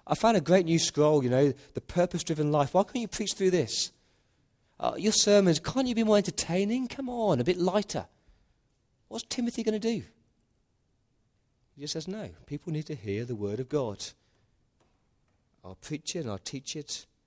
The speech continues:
I'm not gonna change our preaching program to suit your itching ears." It struck me that what's being taught here tonight in two thousand and ten,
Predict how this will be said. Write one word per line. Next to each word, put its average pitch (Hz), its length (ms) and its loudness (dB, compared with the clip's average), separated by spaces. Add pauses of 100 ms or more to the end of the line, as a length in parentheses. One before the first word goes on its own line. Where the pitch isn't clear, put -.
(1080)
I'm 165 80 -12
not 208 60 -12
gonna 165 120 -6
change 135 300 -2
our 117 100 -4
preaching 123 400 -6
program 135 360 0
to 113 100 -8
suit 120 280 -4
your 117 220 -2
itching 123 300 -4
ears." 127 540 -6 (2000)
It 165 100 -10
struck - 360 -6
me 143 100 2
that 123 220 -2 (1160)
what's 175 280 -4
being 175 240 0
taught - 460 0
here 160 200 -4
tonight 139 680 -4
in 117 180 -2
two 147 220 -6
thousand 135 400 -6
and 123 100 -10
ten, 107 320 -6